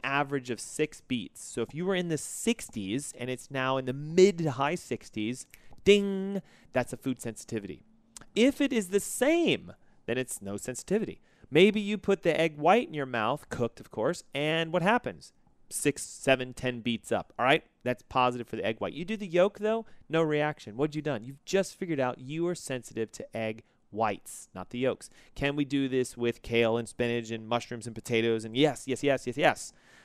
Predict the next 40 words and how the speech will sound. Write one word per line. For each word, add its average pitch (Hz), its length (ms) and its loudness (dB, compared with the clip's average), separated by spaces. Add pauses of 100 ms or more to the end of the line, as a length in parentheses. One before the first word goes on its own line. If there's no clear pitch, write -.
(100)
all 120 80 2
right? 151 160 4 (320)
Some 180 180 4
of 185 60 6
the 180 80 2
most 170 200 4
commons 156 380 2
that 143 100 2
I 139 40 4
want 135 240 0
you 135 80 4
to 123 80 4
start 107 260 -4
testing. 85 460 -6 (280)
How 175 200 4
do 220 80 0
you 226 120 0
react 139 560 2
to 147 160 -2
a 127 60 2
piece - 400 -6
of 104 180 -8
bread? 110 500 0 (280)
Wheat. 160 560 0 (360)
Okay, 135 100 0
that's 131 180 -2
number 127 160 -2
one 127 160 -2
to 127 80 -8
do. 98 160 -4 (180)
How - 120 -2
about 240 220 4
a 269 60 -6
small 180 340 2
amount 156 280 0
of 117 100 -10
milk? 165 420 -2 (140)
Maybe 147 220 0
you 160 80 -2
take, - 420 0